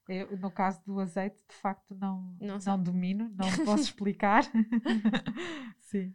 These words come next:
Speaker 1: mas há aqui
Speaker 2: E
Speaker 1: uma
Speaker 2: também,
Speaker 1: série de
Speaker 2: também tem
Speaker 1: fatores.
Speaker 2: azeite na Maria Granel?
Speaker 1: Eh,
Speaker 2: É
Speaker 1: temos,
Speaker 2: possível
Speaker 1: não
Speaker 2: também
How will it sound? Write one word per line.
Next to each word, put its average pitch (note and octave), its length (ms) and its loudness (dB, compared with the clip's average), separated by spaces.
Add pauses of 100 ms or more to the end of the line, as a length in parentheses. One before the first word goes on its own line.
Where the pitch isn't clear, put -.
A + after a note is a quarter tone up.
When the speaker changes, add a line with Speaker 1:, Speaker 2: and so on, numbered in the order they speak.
Speaker 1:
mas F3 180 -6
há F3+ 60 -4
aqui E4 100 -4
Speaker 2:
E E4 80 2
Speaker 1:
uma - 40 -2
Speaker 2:
também, B3 200 0
Speaker 1:
série - 100 -4
de F#3+ 60 -4
Speaker 2:
também B3 240 -2
tem B3 180 -4
Speaker 1:
fatores. A#3 180 -2
Speaker 2:
azeite F#3+ 300 -4
na A3 80 -4
Maria A3 220 -4
Granel? G#3 440 -6 (200)
Speaker 1:
Eh, G3 120 2
Speaker 2:
É G3 40 2
Speaker 1:
temos, A#3 360 2
Speaker 2:
possível A3 260 -2
Speaker 1:
não A3 100 0
Speaker 2:
também G#3+ 60 -4